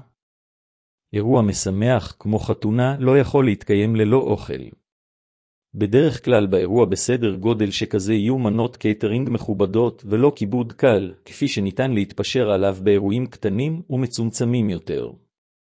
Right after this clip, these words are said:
עלות המנה מתחילה בדרך כלל ממאה חמישים שחה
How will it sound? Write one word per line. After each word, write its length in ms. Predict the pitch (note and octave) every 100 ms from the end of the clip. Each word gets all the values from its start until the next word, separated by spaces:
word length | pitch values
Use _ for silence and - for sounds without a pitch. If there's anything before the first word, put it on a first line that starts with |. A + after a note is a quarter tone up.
| _ _ _ _ _
עלות 280 | G#2+ B2 -
המנה 340 | G2+ F#2+ G2+ A#2+
מתחילה 500 | G#2+ - G#2+ A2+ C3
בדרך 460 | G#2+ A2+ C3+ -
כלל 180 | C#3+ C3
ממאה 340 | A2 G2+ G#2+ B2+
חמישים 500 | - G2+ - C3 A#2
שחה 460 | - G2 C#3 B2+